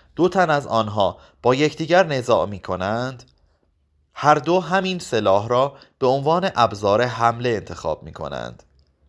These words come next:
اگر شخص نخبه‌ای با آنها سر و کار داشته باشد، عاقلانه ترین کار این است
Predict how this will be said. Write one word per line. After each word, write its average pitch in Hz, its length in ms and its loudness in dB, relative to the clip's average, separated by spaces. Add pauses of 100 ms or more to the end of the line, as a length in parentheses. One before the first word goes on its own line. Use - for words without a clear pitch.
(460)
اگر 127 380 4 (220)
شخص - 360 0
نخبه‌ای 120 560 -4
با 92 120 -2
آنها 101 320 0
سر 117 280 2
و 98 40 2
کار 92 240 2
داشته 90 360 -6
باشد، 101 560 -2 (420)
عاقلانه 131 720 4
ترین 131 320 -4
کار 143 260 0
این 151 160 -8
است 123 420 -4